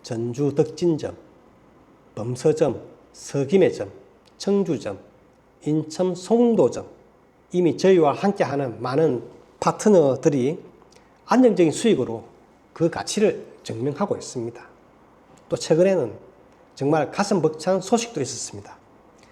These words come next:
저희 알파박스와 함께하기 위해서 파트너 두 분이 경매로 땅을 낙찰받았다는 소식을 전해왔습니다. 스스로 가성비 있는 토지를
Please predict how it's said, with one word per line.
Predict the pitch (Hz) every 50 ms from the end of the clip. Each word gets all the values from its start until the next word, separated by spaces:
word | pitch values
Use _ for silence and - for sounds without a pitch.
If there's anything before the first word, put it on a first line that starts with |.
| _ _ _ - - - _ _ _ _ _ -
저희 | - 208 202 185 -
알파박스와 | - 175 170 175 - 214 220 226 220 - - - 165 143 -
함께하기 | - 226 233 226 - 175 - - 202 196 175 135 104 101 107
위해서 | 117 131 139 131 - - 127 110 135 175 208 - - - _ _ _ _ _ -
파트너 | - 170 165 - - 202 196 170 - -
두 | - 151 156
분이 | 160 185 190 170 127 - - - - - - - - _ _ _ _
경매로 | - 120 120 123 127 143 170 185 170 131 135 165 196 - - - - - _ _ _ _ _ _
땅을 | - 185 190 202 202 196 190 160 143
낙찰받았다는 | 165 170 - - - - 185 180 175 185 190 190 165 - 160 151 147 156 151
소식을 | - 196 - - 160 156 156 156
전해왔습니다. | - - 120 127 113 101 - - - - 143 120 98 98 - - - - _ _ _ _ _ _ _ _ _ _ _ _ _ _ _ _ _ _
스스로 | - - - 175 160 - 262 240 165 151 185 208 - - - - - -
가성비 | - - - - 196 208 202 196 208 170
있는 | 143 131 131 139 160 190 208 208 -
토지를 | - - 214 202 208 220 185 143 123 151 - -